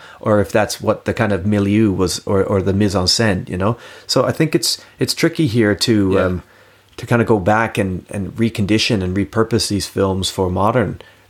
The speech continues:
Speaker 1: uh, home viewing, because it does kind of change a bit what
Speaker 2: Yeah,
Speaker 1: the
Speaker 2: it's a
Speaker 1: audience
Speaker 2: tangle.
Speaker 1: saw, doesn't it? Yeah, it's a tangle, yeah.
Speaker 2: It does. And the camera work, too, uh,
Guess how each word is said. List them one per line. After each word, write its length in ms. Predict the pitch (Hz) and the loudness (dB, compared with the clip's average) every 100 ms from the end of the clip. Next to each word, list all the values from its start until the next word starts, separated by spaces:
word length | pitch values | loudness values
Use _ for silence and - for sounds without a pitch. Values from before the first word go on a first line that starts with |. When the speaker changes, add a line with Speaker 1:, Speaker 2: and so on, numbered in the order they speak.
| - | -4
Speaker 1:
uh, 260 | 95 87 | 0 0
home 320 | 76 120 110 | 0 0 2
viewing, 360 | 98 107 110 87 | 2 2 2 -2
because 460 | 92 - 110 101 80 | -4 0 2 2 0
it 200 | - - | -4 0
does 220 | 110 117 | 0 0
kind 200 | - 131 | -2 -2
of 80 | 127 | -2
change 400 | - 123 127 127 | 0 0 0 0
a 80 | 135 | -2
bit 260 | 107 92 - | 0 0 -2
what 100 | 101 | -4
Speaker 2:
Yeah, 60 | |
Speaker 1:
the 40 | 90 | -2
Speaker 2:
it's 40 | |
a 40 | 92 | -2
Speaker 1:
audience 360 | 95 135 123 | 0 0 0
Speaker 2:
tangle. 200 | - 120 92 | 0 0 -2
Speaker 1:
saw, 40 | |
doesn't 300 | - 101 101 | -2 -4 -6
it? 140 | - - _ - | -10 -14 _ -10
Yeah, 80 | |
it's 120 | 92 - | -6 -6
a 60 | |
tangle, 360 | - 110 104 - | -4 -2 -4 -6
yeah. 120 | 107 - - _ _ _ _ _ - - - | -12 -16 -20 _ _ _ _ _ -20 -20 -4
Speaker 2:
It 120 | 147 | -2
does. 360 | 139 131 98 - - | 2 0 -2 -4 -2
And 300 | 131 123 120 _ | 0 -2 -6 _
the 100 | 160 | -4
camera 320 | 135 135 139 | -2 0 2
work, 240 | 135 117 110 | 2 2 0
too, 360 | - 123 101 | 0 0 0
uh, 100 | 95 | -4